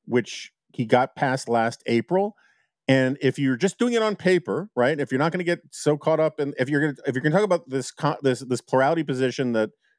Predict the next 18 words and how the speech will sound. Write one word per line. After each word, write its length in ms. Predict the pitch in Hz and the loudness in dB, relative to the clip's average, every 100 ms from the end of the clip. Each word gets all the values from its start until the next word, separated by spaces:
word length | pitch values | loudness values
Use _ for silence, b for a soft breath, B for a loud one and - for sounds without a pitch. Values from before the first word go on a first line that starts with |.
| _ | _
Chris 160 | 180 165 | -4 -2
describes, 640 | 143 - 107 90 104 151 _ _ _ _ - | -4 0 0 0 -4 -8 _ _ _ _ 0
um, 420 | 127 127 117 107 _ _ | 2 2 -2 -6 _ _
that's 320 | 127 175 240 - | 0 0 0 -4
the 80 | |
compromise 560 | 202 202 196 175 156 143 | -2 -2 0 0 0 -2
position. 480 | - 147 254 - - _ _ _ - | -2 -2 -2 -4 -16 _ _ _ 0
Meanwhile, 240 | 190 202 | 2 4
it's 80 | 170 | 0
the 60 | 131 | 0
Democrats 420 | 175 220 185 147 | 0 0 0 0
who, 120 | 135 | -2
quote 240 | - 185 160 | 0 2 2
unquote, 240 | - 156 | 2 0
want 140 | 135 | 0
to 60 | 131 | -2
codify 600 | - 139 139 131 139 117 | 0 2 2 2 2 2
Roe, 640 | 104 151 180 117 92 110 | 2 2 2 0 -2 -10